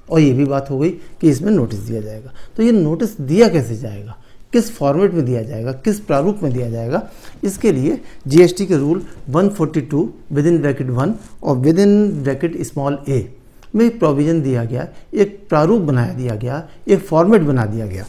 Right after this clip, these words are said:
और ये format क्या है? Electrically, electronically इस format में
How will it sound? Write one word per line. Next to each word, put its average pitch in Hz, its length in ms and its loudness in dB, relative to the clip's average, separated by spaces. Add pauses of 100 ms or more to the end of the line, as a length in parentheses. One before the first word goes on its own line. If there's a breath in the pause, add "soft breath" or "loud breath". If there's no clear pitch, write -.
(260)
और 185 120 6
ये 196 100 8
format 185 440 4
क्या 180 140 6
है? 240 140 4 (520 soft breath)
Electrically, 175 640 8 (680)
electronically 170 680 8 (480)
इस 202 300 -2
format 147 600 -2
में 160 240 -6